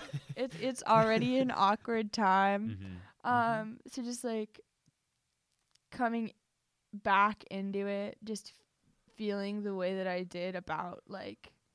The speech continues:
Speaker 2: myself, just feeling, like, not like any of these other people,
Speaker 1: Sure.
Speaker 2: um, was just a very difficult place to be. Um,
Speaker 1: Mm-hmm.
Speaker 2: so I also, like, thought once I got better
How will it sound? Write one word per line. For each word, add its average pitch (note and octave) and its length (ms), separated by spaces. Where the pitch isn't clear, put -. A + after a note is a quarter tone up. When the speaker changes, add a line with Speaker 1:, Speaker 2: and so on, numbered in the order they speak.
Speaker 2:
myself, G3 560
just - 240
feeling, D#3+ 320
like, - 200
not C#3+ 520
like G3+ 380
any G#3 180
of G3+ 60
these G#3 160
other G3+ 180
people, - 720
Speaker 1:
Sure. F2+ 240
Speaker 2:
um, G3+ 720
was G#3+ 340
just G#3+ 400
a B3+ 100
very A#3+ 260
difficult A3 540
place - 540
to G3+ 160
be. G3+ 420
Um, G#3+ 100
Speaker 1:
Mm-hmm. F#3+ 400
Speaker 2:
so G3+ 600
I B3+ 80
also, E4 240
like, B3+ 180
thought G3 500
once G3 300
I G3 80
got G3+ 220
better F#3+ 480